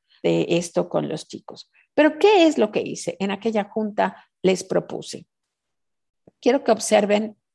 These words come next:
muy bien a cada cliente. Quiero que los atiendan con paciencia, con encanto,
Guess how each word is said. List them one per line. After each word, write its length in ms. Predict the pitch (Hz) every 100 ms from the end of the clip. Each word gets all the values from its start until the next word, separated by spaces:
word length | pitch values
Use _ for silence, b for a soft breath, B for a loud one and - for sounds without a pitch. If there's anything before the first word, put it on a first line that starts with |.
| _ -
muy 280 | 202 233 220
bien 460 | 202 175 214 285 _ _ _ _
a 260 | 170 160 -
cada 520 | 175 170 180 165 165
cliente. 540 | 185 202 233 240 - _ _ _ _ _ _ _
Quiero 520 | - 196 208 214 -
que 580 | - 190 190 196 196 -
los 400 | 175 175 175 175
atiendan 680 | - - 196 196 196 196 196
con 220 | - 160
paciencia, 920 | - 160 - - 190 180 185 190 190 -
con 240 | 180 165
encanto, 920 | 160 156 _ - 185 170 - 220 185